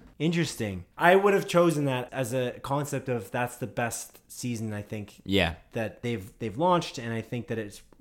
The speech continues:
Speaker 1: arguably maybe the best show in this listing.
Speaker 2: Yep.
Speaker 1: But they got snubbed pretty badly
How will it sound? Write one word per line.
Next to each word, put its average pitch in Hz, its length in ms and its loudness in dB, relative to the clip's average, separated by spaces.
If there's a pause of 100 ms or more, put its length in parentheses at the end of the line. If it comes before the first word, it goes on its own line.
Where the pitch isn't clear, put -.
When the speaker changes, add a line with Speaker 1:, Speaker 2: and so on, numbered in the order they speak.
(120)
Speaker 1:
arguably 131 600 0
maybe 117 280 0
the 110 80 -4
best 104 260 -6
show 113 380 -4
in 104 160 -8
this - 160 -10 (120)
listing. 139 540 -8
Speaker 2:
Yep. - 340 4
Speaker 1:
But 131 400 0
they 131 180 0
got - 420 -2
snubbed - 400 -4
pretty 107 220 -6
badly 98 600 -8